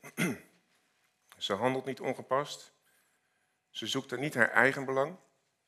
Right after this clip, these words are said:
Ze wordt niet verbitterd. Ze deent geen kwaad. Ze verblijdt zich niet over de ongerechtigheid, maar verheugt zich over de waarheid. Ze bedekt alle dingen. Ze gelooft alle dingen.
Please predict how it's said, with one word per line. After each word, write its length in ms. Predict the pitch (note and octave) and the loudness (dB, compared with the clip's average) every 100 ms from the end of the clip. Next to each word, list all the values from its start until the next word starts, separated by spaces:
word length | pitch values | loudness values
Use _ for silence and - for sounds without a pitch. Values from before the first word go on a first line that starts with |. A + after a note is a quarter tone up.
| _ _ _ | _ _ _
Ze 140 | - G2+ | -12 -4
wordt 160 | G2 | -4
niet 140 | G#2+ - | -4 -8
verbitterd. 600 | G2+ A#2 A#2 B2 - - _ _ _ _ _ _ _ _ _ _ | -4 -2 -2 -4 -10 -20 _ _ _ _ _ _ _ _ _ _
Ze 180 | - | -12
deent 280 | G#2 B2+ C3 | 2 2 2
geen 200 | - A#2+ | 0 -4
kwaad. 500 | - A#2 A#2+ C3 - - _ _ _ _ _ | 2 4 6 4 -2 -20 _ _ _ _ _
Ze 180 | - G#2 | -18 -6
verblijdt 400 | A2+ G#2+ B2 A#2+ | -2 6 6 6
zich 140 | G#2+ | -6
niet 280 | B2+ D#3+ - _ _ - | -6 -8 -12 _ _ -4
over 240 | A#2 G#2+ | -2 -2
de 80 | A2+ | -4
ongerechtigheid, 840 | A#2 G2 A2+ - B2+ A2+ C3 C3 - _ _ _ _ | -6 0 0 0 -4 -2 -2 -4 -16 _ _ _ _
maar 200 | - A2 | 2 4
verheugt 320 | G#2+ G#2+ C3 - | 6 6 4 2
zich 280 | A#2 - | -8 -8
over 200 | - G#2 | -6 -4
de 80 | F#2 | -2
waarheid. 500 | F#2+ G#2+ B2 C#3+ - _ _ _ _ _ _ _ _ _ _ _ _ _ _ | 2 2 2 -2 -4 _ _ _ _ _ _ _ _ _ _ _ _ _ _
Ze 140 | - | -14
bedekt 360 | F#2+ G2+ C3+ - | -8 2 2 2
alle 240 | - A2+ | 2 2
dingen. 380 | A2 A2+ A2+ A#2+ - _ _ _ _ _ | 2 0 -2 -6 -12 _ _ _ _ _
Ze 180 | - G2+ | -12 -4
gelooft 360 | A#2+ C3+ C3+ | 4 4 4
alle 240 | - A2+ A2 | -2 0 0
dingen. 380 | G#2+ G2+ G2+ | -2 -2 -6